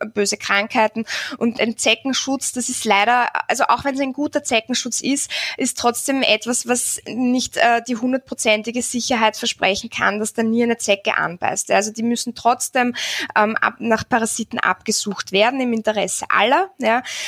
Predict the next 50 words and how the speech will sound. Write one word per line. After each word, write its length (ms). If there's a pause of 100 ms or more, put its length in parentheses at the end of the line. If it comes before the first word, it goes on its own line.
(100)
Das 160
kann 200
man 120
einmal 340
am 120
Tag 320
machen, 440
so. 280 (420)
Und 340 (560)
dann, 240 (140)
äh, 300
empfiehlt 380
es 100
sich, 160
wenn 100
man 100
sagt, 240
man 100
nimmt 200
sich 200
einen 200
festen 460
Wochentag 460
her, 320
immer 180
der, 140 (320)
selbe 340
Wochentag, 640
ja, 180
das 240
ist, 240
äh, 60
also 560
da 100
kommt 240
man 120
einfach, 280
da 100
hat 120
man 80
dann 140
seine 240
Routine, 600
ja, 120
das 160
wird 160
dann 100
auch 100
verlässlich 500
durchgeführt. 600